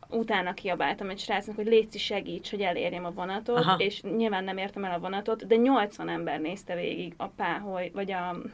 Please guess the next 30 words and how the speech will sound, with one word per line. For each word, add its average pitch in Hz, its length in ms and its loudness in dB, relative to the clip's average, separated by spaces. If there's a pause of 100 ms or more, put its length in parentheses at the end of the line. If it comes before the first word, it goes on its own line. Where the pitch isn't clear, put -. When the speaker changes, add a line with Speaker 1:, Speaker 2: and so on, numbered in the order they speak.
(280)
Speaker 1:
mi 208 140 -4
az, 185 240 -6
perronról, 190 440 0
Speaker 2:
Aha. 175 200 4 (260)
Speaker 1:
hogy 214 180 6
megfogom 226 920 6 (220)
azt 220 280 -2
a 214 100 -2
tetves 220 520 2
harminc 220 520 4
kilós 190 300 0
babakocsit 196 500 0
Speaker 2:
Aha. 160 180 6
Speaker 1:
a - 60 8
gyerekkel 175 300 2
együtt, 233 220 4
és 208 160 -4
leviszem, 196 600 0
Speaker 2:
Igen. 160 340 6
Speaker 1:
és 208 140 -4
utána 190 360 -4 (100)
fölviszem, 185 580 0
Speaker 2:
Senki 202 220 4
Speaker 1:
és - 100 2
Speaker 2:
nem 247 120 8
Speaker 1:
mentek 254 180 8
Speaker 2:
segít. 147 220 0
Speaker 1:
el 165 160 -2
mellettem, 214 600 2
Speaker 2:
Persze. 143 320 -4